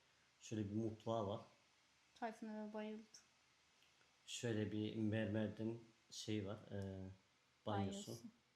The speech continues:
Speaker 2: Hiçbir şey gözükmüyor be. Körü
Speaker 1: Vallahi
Speaker 2: de
Speaker 1: burada ben hiç
Speaker 2: zaten.
Speaker 1: görmüyorum yani. Burası da hamam, küveti var.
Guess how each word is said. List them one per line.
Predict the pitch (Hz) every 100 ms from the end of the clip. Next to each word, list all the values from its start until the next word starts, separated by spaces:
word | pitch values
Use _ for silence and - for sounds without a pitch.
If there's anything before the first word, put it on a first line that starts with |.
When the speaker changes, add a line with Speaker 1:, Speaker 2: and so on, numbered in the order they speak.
| _ _ _ _
Speaker 2:
Hiçbir | 240 -
şey | - 262
gözükmüyor | 240 240 254 269 202
be. | 202 220
Körü | - 240
Speaker 1:
Vallahi | 135 175 160
Speaker 2:
de |
Speaker 1:
burada | 151 156 156
ben | 156 160
hiç |
Speaker 2:
zaten. | - -
Speaker 1:
görmüyorum | 151 147 110
yani. | 107 104
Burası | 110 123 - -
da | 143 143 - - _ _ _ _ _ -
hamam, | - 123 120 120 - - _
küveti | - 120 117 123
var. | 113 123